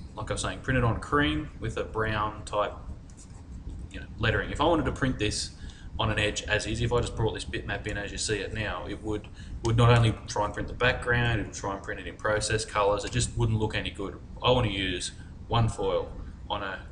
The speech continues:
cream background that you see here. So, so we need to get this into a type of format or a type of file that the edge will, will understand. It's, and it's, it's pretty easy in, uh,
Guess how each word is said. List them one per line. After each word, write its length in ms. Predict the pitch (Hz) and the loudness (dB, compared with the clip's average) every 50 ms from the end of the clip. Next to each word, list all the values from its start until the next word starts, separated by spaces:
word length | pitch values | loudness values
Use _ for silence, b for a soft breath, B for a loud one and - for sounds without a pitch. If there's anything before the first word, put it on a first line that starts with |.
| - - | -12 -8
cream 320 | - - 123 113 107 92 | -4 0 0 2 2 0
background 420 | 92 95 92 - - 95 92 92 | -2 -4 -4 -4 -4 -4 -4 -4
that 80 | 85 - | -6 -6
you 60 | - | -6
see 240 | - - - 82 87 | -6 -4 -4 -4 -6
here. 260 | - - 85 69 - | -4 -6 -6 -6 -2
So, 340 | - - - - - - - - - B B B B B B B | 0 0 2 4 2 2 0 0 -6 B B B B B B B
so 100 | - - | 0 4
we 80 | 117 | 6
need 120 | 143 165 165 | 6 6 6
to 40 | 143 | 6
get 140 | 147 127 | 4 4
this 140 | 123 123 - | 2 2 0
into 180 | - 117 110 107 | 0 2 0 0
a 40 | 92 - | 0 -2
type 280 | - - - - - | -4 0 0 0 0
of 120 | - - - | -2 -6 -6
format 320 | - - 113 110 110 104 | -2 0 0 2 2 2
or 80 | 101 98 | 0 0
a 60 | 95 | -2
type 240 | - - 117 - 110 | 0 0 0 0 -2
of 80 | - | -4
file 300 | - - 107 101 98 98 | -4 0 2 2 2 2
that 140 | 92 85 - | 0 -2 -4
the 120 | 101 98 95 | -2 -2 -2
edge 180 | - - - | -2 -4 -6
will, 240 | - 98 92 90 - - | -6 -6 -6 -6 -6 -8
will 100 | 101 98 | -4 -2
understand. 540 | 101 101 98 - - - - 110 101 95 92 | -2 -2 -2 -2 -2 -2 0 0 -2 -2 -4
It's, 320 | - - - - - - - | -6 -6 -4 -2 -2 -2 -2
and 160 | 101 98 98 | -4 -4 -6
it's, 420 | 98 90 - - - - - - | -6 -4 -2 -2 0 0 -2 -2
it's 200 | - 117 - - | -2 -2 -4 -4
pretty 240 | - - - 170 139 | -4 -2 0 2 4
easy 340 | 123 127 117 104 104 101 101 | 4 4 4 2 2 0 -2
in, 160 | 95 95 98 | -2 -4 -4
uh, 80 | 95 | -6